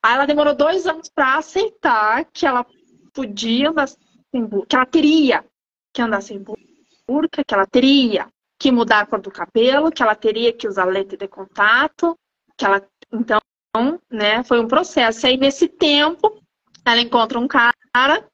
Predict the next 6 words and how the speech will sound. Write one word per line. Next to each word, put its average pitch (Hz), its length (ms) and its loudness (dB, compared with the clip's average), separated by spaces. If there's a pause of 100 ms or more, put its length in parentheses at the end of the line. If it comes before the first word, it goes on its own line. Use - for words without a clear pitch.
(220)
né? 233 240 2 (200)
Sempre 320 400 0
tem, - 340 -2 (580)
como 311 140 2
eu 302 40 -2
digo, 320 160 -2